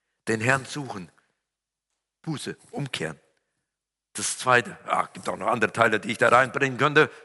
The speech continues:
Ah, jetzt war ich zu schnell. Zurück.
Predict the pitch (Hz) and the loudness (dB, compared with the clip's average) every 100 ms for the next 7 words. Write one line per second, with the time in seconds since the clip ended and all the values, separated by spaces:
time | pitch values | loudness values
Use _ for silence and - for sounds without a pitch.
0 | - _ _ _ _ _ _ _ _ _ | -20 _ _ _ _ _ _ _ _ _
1 | _ _ - - 320 302 302 277 269 285 | _ _ -8 0 4 6 8 6 4 2
2 | 302 - 269 269 - 247 254 214 208 _ | 0 -2 -2 -2 -4 -8 -6 -8 -10 _
3 | _ _ _ _ _ _ _ _ - 113 | _ _ _ _ _ _ _ _ -8 -8
4 | - | -8